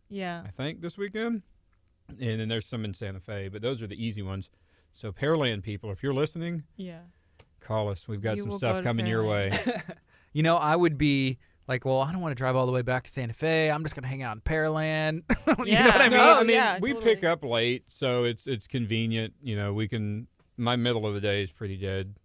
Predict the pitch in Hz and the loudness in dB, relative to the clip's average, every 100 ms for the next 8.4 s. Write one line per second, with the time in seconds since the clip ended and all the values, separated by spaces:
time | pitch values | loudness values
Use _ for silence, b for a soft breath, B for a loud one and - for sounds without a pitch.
0 | _ _ - - 98 95 95 98 127 127 | _ _ -20 -12 -6 -6 -4 -2 -2 0
1 | 120 104 104 98 98 95 98 98 95 90 | -2 -4 -6 -6 -8 -8 -10 -10 -10 -12
2 | 69 - - 120 113 107 104 b b - | -18 -20 -8 -4 -2 -2 -6 b b -6
3 | 156 - 160 165 165 143 139 156 185 226 | -4 -4 0 2 4 4 4 2 2 0
4 | 190 175 165 160 156 127 127 120 - - | 2 2 2 2 0 0 0 -2 -6 -20
5 | _ _ - 151 156 226 - 190 202 202 | _ _ -2 0 2 0 0 -2 0 -4
6 | _ _ _ _ _ _ _ _ - 139 | _ _ _ _ _ _ _ _ -6 0
7 | 160 160 156 143 135 135 147 131 160 151 | 2 4 4 2 0 -2 -2 0 4 4
8 | 139 127 127 120 | 4 4 0 -2